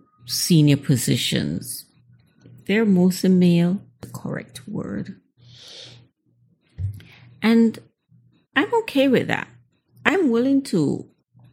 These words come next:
to work twice as hard to make sure I'm super qualified for whatever role that I will play in this industry. And it's ironic that I feel this way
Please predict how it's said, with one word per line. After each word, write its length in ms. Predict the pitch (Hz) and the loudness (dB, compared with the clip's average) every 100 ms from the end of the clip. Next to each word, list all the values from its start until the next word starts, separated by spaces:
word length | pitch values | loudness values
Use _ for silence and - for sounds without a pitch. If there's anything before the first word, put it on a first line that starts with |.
| _ _ _ _ _ _ _ | _ _ _ _ _ _ _
to 380 | - 180 151 139 | -6 2 4 4
work 400 | 123 123 139 123 | 2 2 2 2
twice 400 | - 135 127 131 | -2 0 0 -2
as 120 | 123 117 | -4 -2
hard 300 | 110 - - | -2 -4 -2
to 120 | 175 | 2
make 180 | 165 156 | 2 2
sure 240 | - 156 | 2 4
I'm 240 | 143 135 135 | 4 2 0
super 500 | - - - 170 160 | -6 -4 2 2 2
qualified 840 | 135 139 101 104 - - - - - _ _ _ _ _ _ _ _ _ | -2 -2 -4 -4 -6 -8 -8 -10 -16 _ _ _ _ _ _ _ _ _
for 120 | - 147 | -2 2
whatever 360 | 135 135 127 | 4 4 2
role 560 | 120 123 113 82 - 185 _ _ _ _ | 0 0 0 -4 -6 -10 _ _ _ _
that 200 | - 135 | -4 0
I 140 | 127 123 | 2 2
will 240 | 123 120 | 2 0
play 260 | 120 - 127 | 0 0 2
in 160 | 123 | 2
this 260 | 127 127 - - | 0 -4 -6 -2
industry. 720 | 120 123 139 - - - - - - - - | 0 0 -4 -6 -8 -10 -14 -20 -20 -20 -4
And 120 | 196 | 2
it's 180 | 233 226 | 2 2
ironic 540 | 226 208 190 180 254 247 | 0 2 2 2 2 2
that 140 | 165 | 0
I 100 | 147 | 0
feel 400 | 151 - 190 214 | -2 0 2 2
this 300 | 196 156 - | 2 -2 -4
way 400 | 123 120 120 - | -4 -2 -4 -8